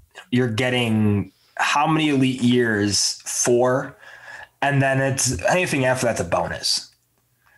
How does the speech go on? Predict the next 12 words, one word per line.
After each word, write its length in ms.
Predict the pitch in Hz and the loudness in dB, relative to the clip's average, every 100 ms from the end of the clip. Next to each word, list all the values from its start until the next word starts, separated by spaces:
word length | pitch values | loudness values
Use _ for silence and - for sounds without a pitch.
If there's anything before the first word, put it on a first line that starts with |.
| _ _ _ _ | _ _ _ _
Like, 180 | 127 139 | -2 0
if 60 | 175 | 2
this 100 | 208 | 2
is, 60 | 208 | 2
like, 140 | 185 | 0
a 120 | 127 | -2
twenty-three-year-old 960 | 107 139 143 143 139 139 139 131 127 117 | -2 0 0 0 2 2 4 4 2 2
wide 300 | 110 110 113 | 2 2 2
receiver 420 | 107 - 113 107 | 0 0 0 2
we're 120 | 101 | 0
talking 380 | 95 104 98 - | 0 0 -2 -4
about, 480 | 98 98 104 - - | 0 2 2 0 -8